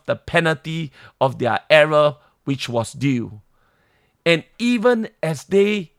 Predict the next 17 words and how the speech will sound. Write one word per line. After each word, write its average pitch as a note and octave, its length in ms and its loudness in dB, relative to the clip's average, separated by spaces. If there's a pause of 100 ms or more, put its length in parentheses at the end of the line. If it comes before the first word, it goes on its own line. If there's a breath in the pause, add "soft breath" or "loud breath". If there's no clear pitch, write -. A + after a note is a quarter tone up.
did D3+ 220 -6
not F#3 420 -2
like D#3+ 380 -2
to D#3 140 -4
retain C3+ 960 -2
God E3 480 4
in C3 140 -4
their A#2 180 -2
knowledge, B2 560 -4 (220)
God D#3+ 400 2 (180)
gave C#3+ 360 -2
them C#3 280 2 (100)
over B2+ 500 -2 (420 loud breath)
to C3+ 240 0
a B2 240 2 (240 soft breath)
debased C3+ 720 -2 (140)
mind B2 640 2